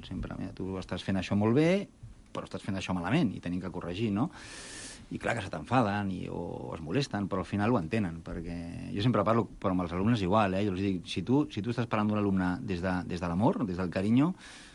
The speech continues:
doncs tens que corregir també a l'alumne, no? Doncs tens que corregir el professor com,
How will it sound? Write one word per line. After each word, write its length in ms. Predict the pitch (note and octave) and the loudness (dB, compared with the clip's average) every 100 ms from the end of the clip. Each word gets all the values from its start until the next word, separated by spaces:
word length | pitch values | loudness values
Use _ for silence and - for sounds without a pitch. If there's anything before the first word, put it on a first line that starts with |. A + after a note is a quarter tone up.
| - - - | -18 -16 -14
doncs 160 | - - | -14 -10
tens 160 | - | -6
que 80 | - A#2+ | -2 0
corregir 400 | A#2 C#2+ A2 G#3 | -2 0 -2 -2
també 240 | D#2+ C#2+ - | -4 -10 -10
a 80 | D#2+ | -10
l'alumne, 380 | D#2+ D#2+ D#2+ A#2+ | -8 -8 -4 -4
no? 100 | F#3+ | -4
Doncs 160 | F2 | -6
tens 160 | - E2+ | -10 -6
que 80 | A#2 | -4
corregir 300 | A#2 E2+ F#2 | -2 -2 -4
el 40 | |
professor 480 | F2 E2+ - C3+ G3+ | -4 -6 0 2 2
com, 300 | F3 F2 E2+ | 0 -2 -2